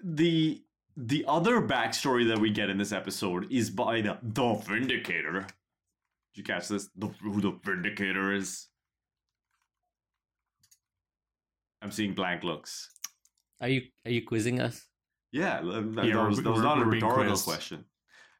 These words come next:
Speaker 1: So the Vindicator is Ensign
Speaker 2: Vindicator versus
Speaker 1: Essentia.
Speaker 2: Diviner.
Speaker 1: So, so the
Speaker 3: Oh,
Speaker 1: trio,
Speaker 3: yes,
Speaker 1: Ensign
Speaker 3: yes.
Speaker 1: Essentia, she, she, her real designation in the, the Order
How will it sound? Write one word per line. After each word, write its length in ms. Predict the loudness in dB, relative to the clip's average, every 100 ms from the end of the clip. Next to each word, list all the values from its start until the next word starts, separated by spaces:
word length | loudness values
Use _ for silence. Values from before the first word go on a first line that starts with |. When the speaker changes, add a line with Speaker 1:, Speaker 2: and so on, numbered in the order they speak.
| -8
Speaker 1:
So 120 | 0
the 100 | 2
Vindicator 680 | 2 2 2 2 2 2 2
is 220 | 2 2
Ensign 360 | 2 4 4 4
Speaker 2:
Vindicator 260 | 4 4
versus 240 | 4 4 4
Speaker 1:
Essentia. 100 | 4
Speaker 2:
Diviner. 560 | 2 2 0 0 -4 -8 _ _ _ _ _
Speaker 1:
So, 280 | -6 0 0
so 140 | 2
the 120 | 2 4
Speaker 3:
Oh, 140 | 6
Speaker 1:
trio, 160 | 6 6
Speaker 3:
yes, 160 | 4 2
Speaker 1:
Ensign 260 | 2 2
Speaker 3:
yes. 200 | 2 2
Speaker 1:
Essentia, 540 | 0 0 2 0 0 -2
she, 180 | -4
she, 460 | -2 -2 -4 -8 -8 -4
her 200 | 0 0
real 640 | 2 2 4 6 4 0 -12 _ _ _ _ _ _ _ -12 -6
designation 840 | 0 0 2 2 2 0 0 0 0
in 220 | 0 2
the, 240 | 4 2 -2 _ _
the 320 | -8 0 2
Order 680 | 4 4 4 4 0 -2 -6